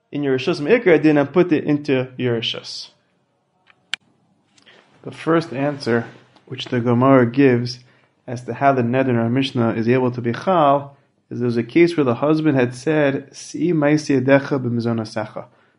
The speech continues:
The husband had told the wife that she would keep the ma'aseh yadayim, and therefore he would not be chayat to give her mizonos. Usually when the husband gives the wife mizonos,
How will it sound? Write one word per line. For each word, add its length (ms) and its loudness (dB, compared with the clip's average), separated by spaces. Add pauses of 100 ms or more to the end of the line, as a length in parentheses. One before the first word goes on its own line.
The 120 -12
husband 300 2
had 140 2
told 200 2
the 120 2
wife 480 2 (300)
that 120 -14
she 140 -6
would 160 -2
keep 260 -6
the 80 -2
ma'aseh 460 -2
yadayim, 500 -2 (420)
and 160 -6
therefore 440 0
he 60 4
would 120 2
not 240 2
be 80 2
chayat 300 0
to 60 -8
give 100 2
her 60 4
mizonos. 640 -4
Usually 320 0
when 160 2
the 100 -2
husband 420 0
gives 160 -4
the 80 -2
wife 220 0
mizonos, 580 -2